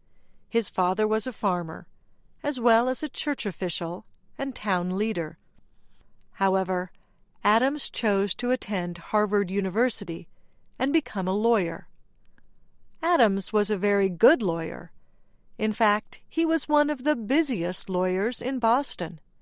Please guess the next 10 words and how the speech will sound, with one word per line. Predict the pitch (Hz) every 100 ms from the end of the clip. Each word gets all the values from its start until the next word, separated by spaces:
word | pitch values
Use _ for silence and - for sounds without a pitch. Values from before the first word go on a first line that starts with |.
| - _ _ _ -
His | - 262 277
success | - 311 - - 359 302 180 - - - - - -
enabled | - 214 202 214 262
him | - 196 180 185
to | 220
buy | 185 175
a | 175
big | 160 220 254 254 - _ - -
two-story | - 349 330 - 247 247 262
house | 214 180 156 - -